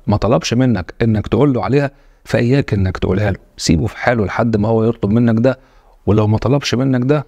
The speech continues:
خلي رأيك لنفسك. القاعدة التانية، ودي من أهم الحاجات اللي لازم تاخد بالك منها واللي هتخليك شخص كاريزماتيك جدا، وهو صوتك.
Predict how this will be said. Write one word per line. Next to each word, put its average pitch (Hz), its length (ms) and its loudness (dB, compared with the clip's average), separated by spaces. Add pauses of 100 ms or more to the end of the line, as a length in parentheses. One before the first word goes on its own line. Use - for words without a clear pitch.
خلي 143 340 0
رأيك 104 380 -2
لنفسك. - 480 -6
القاعدة 202 380 2
التانية، 170 360 2
ودي 135 200 2
من 139 300 0
أهم 139 360 2
الحاجات 107 540 -2
اللي 95 140 -2
لازم 113 300 2
تاخد 117 380 -2
بالك 113 300 2
منها 113 260 2
واللي 92 260 0
هتخليك 110 480 -2
شخص - 340 -4
كاريزماتيك 107 640 0
جدا، 120 420 0
وهو 117 260 0
صوتك. 104 480 -6